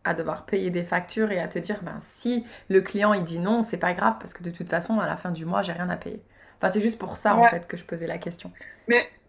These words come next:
Speaker 2: je vois ce que tu veux dire, mais en fait, moi, j'ai un peu cette impression que, tu vois, pendant dix ans, quand j'étais salariée, je me disais tout le temps, euh, « Ouais, bon, allez, je suis pas très, très heureuse ici, mais, euh, allez, il faut serrer les dents. Euh,
Speaker 1: Ok, je
Speaker 2: ah,
Speaker 1: vois.
Speaker 2: tu sais, à la retraite, euh, tu pourras voyager. » Et, euh,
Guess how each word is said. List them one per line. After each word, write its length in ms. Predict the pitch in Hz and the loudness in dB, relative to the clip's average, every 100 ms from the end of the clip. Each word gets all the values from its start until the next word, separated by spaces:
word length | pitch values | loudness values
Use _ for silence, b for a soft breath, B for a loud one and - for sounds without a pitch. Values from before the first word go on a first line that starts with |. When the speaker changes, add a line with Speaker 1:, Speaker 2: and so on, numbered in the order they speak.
| _ - | _ -2
Speaker 2:
je 100 | 214 | 6
vois 160 | 269 | 6
ce 60 | 302 | 8
que 80 | 254 | 4
tu 160 | 208 | 4
veux 80 | 240 | 4
dire, 220 | 226 285 | 6 8
mais 80 | 240 | 8
en 120 | 202 | 6
fait, 140 | 202 240 | 4 2
moi, 140 | 240 | 2
j'ai 100 | 214 | 4
un 80 | 196 | 2
peu 100 | 220 | 2
cette 100 | 233 | 0
impression 400 | 214 220 202 240 | 0 0 -2 -2
que, 400 | 220 220 185 180 | 2 4 4 2
tu 140 | 175 | 2
vois, 140 | 196 208 | 4 6
pendant 220 | 208 180 | 4 2
dix 220 | 185 196 | 0 2
ans, 100 | 214 | 2
quand 120 | 220 | 2
j'étais 180 | 202 208 | -2 -2
salariée, 400 | 202 185 185 208 | 4 6 8 6
je 80 | 220 | 4
me 80 | 202 | 2
disais 260 | 185 185 196 | 0 4 4
tout 100 | 202 | 2
le 60 | 196 | 4
temps, 240 | 226 220 | 6 8
euh, « 60 | 180 170 - B B B B B | 6 -4 -12 B B B B B
Ouais, 280 | 202 220 226 | 6 8 8
bon, 140 | 214 214 | 6 6
allez, 220 | 214 220 | 6 4
je 40 | |
suis 100 | - | 2
pas 120 | 202 208 | 4 4
très, 140 | - | 4
très 240 | 208 214 | 2 4
heureuse 260 | 208 208 208 | 6 6 6
ici, 380 | 208 - 220 220 | 2 -2 0 2
mais, 200 | 220 196 | 2 4
euh, 220 | 180 180 180 | 2 2 2
allez, 200 | 202 214 | 4 2
il 60 | |
faut 140 | 202 208 | 2 0
serrer 240 | 208 202 | 6 8
les 120 | 202 | 8
dents. 360 | 202 214 220 220 | 8 6 6 4
Euh, 240 | 202 190 185 | 4 4 2
Speaker 1:
Ok, 60 | 185 | 2
je 60 | 185 | 4
Speaker 2:
ah, 100 | 180 | 4
Speaker 1:
vois. 120 | 170 | 2
Speaker 2:
tu 60 | 170 | 0
sais, 160 | 240 | 6
à 80 | 226 | 8
la 100 | 196 | 8
retraite, 420 | 190 196 220 220 | 4 4 4 6
euh, 120 | 190 175 | 2 0
tu 120 | - | -6
pourras 180 | 196 196 | 0 4
voyager. » 460 | 196 196 208 214 220 - | 6 4 4 2 -2 6
Et, 180 | 208 214 | 8 10
euh, 360 | 208 208 208 | 10 10 8